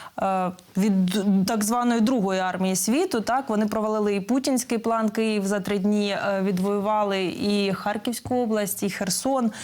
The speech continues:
От чому ми виявляємось сильнішими за озброєного до зубів агресора та ще й з армією, що, е, перев-, перевищує в кількості нашу в рази? От на вашу думку,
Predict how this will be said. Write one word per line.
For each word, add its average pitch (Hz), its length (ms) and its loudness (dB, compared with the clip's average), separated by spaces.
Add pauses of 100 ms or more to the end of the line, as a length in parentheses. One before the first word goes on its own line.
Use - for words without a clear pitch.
(260)
От 233 340 -4
чому 415 400 2
ми 254 140 2
виявляємось 226 880 0 (240)
сильнішими 226 680 2
за 202 220 0
озброєного 202 640 0
до 190 120 0
зубів 202 340 0
агресора 220 520 0
та 190 120 -4
ще 240 300 0
й 220 60 2
з - 140 -4 (200)
армією, 233 520 0
що, 196 560 0
е, 196 180 0 (160)
перев-, 196 440 0
перевищує 220 560 -2
в 165 40 -2
кількості 196 640 -2
нашу 202 400 -2
в 180 100 -2
рази? 185 360 0
От - 140 -8
на 202 80 0
вашу 202 260 -2
думку, 180 340 -2